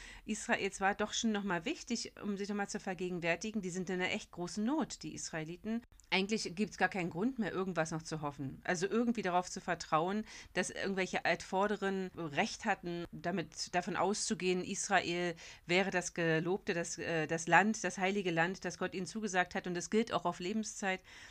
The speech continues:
Im Gegenteil, sondern sie sind ja seit Generationen in der Fremde, jedenfalls die Oberschicht und die das Land bebaut haben, sind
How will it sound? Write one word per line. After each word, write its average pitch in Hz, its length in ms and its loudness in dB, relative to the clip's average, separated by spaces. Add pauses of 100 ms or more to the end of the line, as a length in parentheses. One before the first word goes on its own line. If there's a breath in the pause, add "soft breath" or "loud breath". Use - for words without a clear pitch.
(220 loud breath)
Im 196 120 2
Gegenteil, 208 480 4
sondern 170 260 0
sie 160 120 -6
sind 175 240 -4
ja 175 280 4 (680)
seit 175 300 -4
Generationen 180 720 2
in 180 80 -2
der 170 140 0
Fremde, 202 560 0 (280 loud breath)
jedenfalls 180 340 0
die 135 100 0
Oberschicht 226 560 2
und 160 480 -6
die 156 120 -4
das 160 180 -2
Land 170 180 6
bebaut 190 480 6
haben, 190 320 0
sind 175 340 -4